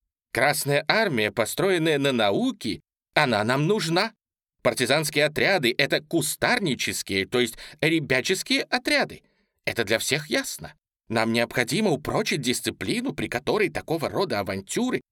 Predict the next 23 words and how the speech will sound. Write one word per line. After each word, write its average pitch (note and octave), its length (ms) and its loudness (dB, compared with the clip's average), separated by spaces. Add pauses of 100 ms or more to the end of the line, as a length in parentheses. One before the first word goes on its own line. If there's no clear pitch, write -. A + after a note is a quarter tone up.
стали A#2 260 0
бы D3+ 140 2
невозможны. G3+ 920 0 (380)
Этот - 340 0
опыт B2 360 0
даст D3 240 2
возможность A2+ 580 0
всякому F3 420 0
солдату B2 540 0
понять, G#2 600 -2 (220)
и F3+ 120 2
всякий D3 320 0
солдат D3+ 520 0
это C3+ 260 0
поймёт, A3 600 0 (200)
что A2+ 220 -2 (140)
кровопролитие B2 880 0
и B2 140 -4
братоубийство B2 880 -2 (180)
возможны B2 880 0 (280)
при A#2+ 100 2
отсутствии A2 600 0
дисциплины. A#3 800 -2